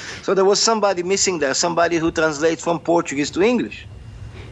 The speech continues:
And then when the fifa gentleman saw that happening, he asked somebody among the media who could do that translation, and everybody pointed at me. This is how my life changed in nineteen ninety-seven, that I suddenly became a fifa man.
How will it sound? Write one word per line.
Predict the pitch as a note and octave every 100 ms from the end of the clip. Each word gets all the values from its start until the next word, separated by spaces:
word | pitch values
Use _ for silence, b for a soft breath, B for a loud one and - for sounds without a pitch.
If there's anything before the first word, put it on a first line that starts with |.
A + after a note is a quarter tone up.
| B B -
And | B2 C3+
then | D#3+ G3
when | E3+
the | C#3
fifa | C3+ F#3+ F3 D3+
gentleman | C3 D#3+ D#3 C3+ C3
saw | - F3 D#3+
that | C3+ B2+
happening, | D3 G3 - A2 A2+
he | C3+ - - D#3
asked | F3 - -
somebody | - F3 D#3 E3 C#3+ C#3+ - - -
among | B2+ D#3+ F3 C3+
the | B2+
media | C#3 A3+ C#3+ B2 D3 B B B B
who | - F3+
could | - F#3
do | D#3 C4
that | F#3+ C#3
translation, | C#3 C3+ A#2+ A2+ A2 C3+ D3
and | C3+ D3+
everybody | E3 D#3 C#3+ D3 C#3+
pointed | - C3 B2 A2
at | A2
me. | A2+ G3 F#3+ - B B B B B B
This | - C3
is | C#3+
how | C3+
my | B2+ A#2
life | B2 B2 -
changed | - D3 C3+ G2+
in | G#2
nineteen | A#2 A2+ B2
ninety-seven, | B2 B2 - F3+ E3 E3+
that | C#3+
I | C#3
suddenly | C3 D3+ C#3+ C3+
became | B2 A#2+ B2
a | A2+
fifa | - A#2 G#2
man. | G2